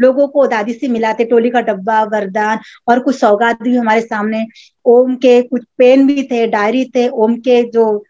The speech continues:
gift item थे वो भी थे मेरे पास में। मैंने कहा, "भैया, हाँ, थैला भरा हुआ है हमारे पास में, टोली भी है, वरदान भी है, तो जो भी आपको जानते हैं, परिचय है, उन सबको लेके आओ।" मैनेजर को लेके आया, ऑफिस वर्क को, बहुत कम से कम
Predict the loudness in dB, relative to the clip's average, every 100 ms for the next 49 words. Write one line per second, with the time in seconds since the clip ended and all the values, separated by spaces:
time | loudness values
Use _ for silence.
0 | _ -2 0 0 -2 0 0 2 2 2
1 | 0 -2 -4 -4 -8 -12 -14 -20 _ -4
2 | -2 -2 0 0 0 0 0 0 0 0
3 | 0 0 0 0 0 -4 -4 -6 -6 -6
4 | -8 _ _ 0 2 4 4 4 4 2
5 | 0 0 0 2 2 0 -2 -6 -2 2
6 | 2 2 0 -2 -2 0 0 0 0 -2
7 | 0 -2 0 0 0 -2 -4 -8 -8 -8
8 | -4 -2 -2 -2 0 -2 -4 -8 2 4
9 | 4 2 2 0 2 2 0 -2 -4 -2
10 | -4 -4 -4 -2 -4 -2 -2 -2 -4 0
11 | 0 0 -2 -4 -4 -6 -2 0